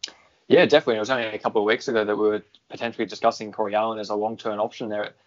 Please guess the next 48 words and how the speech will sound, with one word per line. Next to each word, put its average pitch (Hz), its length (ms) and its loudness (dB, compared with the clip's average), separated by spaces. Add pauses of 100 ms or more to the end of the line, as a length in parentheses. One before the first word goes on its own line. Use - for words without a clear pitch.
(240)
fullback 110 400 0
for - 120 -8
the 101 220 -2
Rabbitohs. 117 420 0
I 113 40 2
don't - 180 -4
think 104 120 -12
they 104 100 -2
really 107 180 -2
missed 107 220 -12
a 110 40 -8
beat 113 240 0
without 104 300 0
Latrell. 107 420 0 (240)
Obviously, 107 340 2 (220)
I 123 80 -2
think 120 220 -4
that 104 160 2
Latrell 107 640 0
copped - 280 -4
a - 140 -8
lot 107 200 2
of 98 80 -4
unnecessary 104 640 -4
flack 110 360 0
to - 60 -16
start 104 220 -2
the - 60 -14
season. 110 360 -4
He 110 120 -4
ended 107 180 -4
up 104 180 0
with 113 180 -6 (340)
something 117 300 0
around 107 320 0
about 104 300 2
seventeen 107 400 -4
try 104 240 -2
assists 110 260 -6
on 104 100 -8
the 98 80 -10
year, 107 160 0
which 104 160 -6
is 107 100 -16
no 104 140 -6
mean 101 180 -18
feat. 107 300 -2
And, 104 140 -20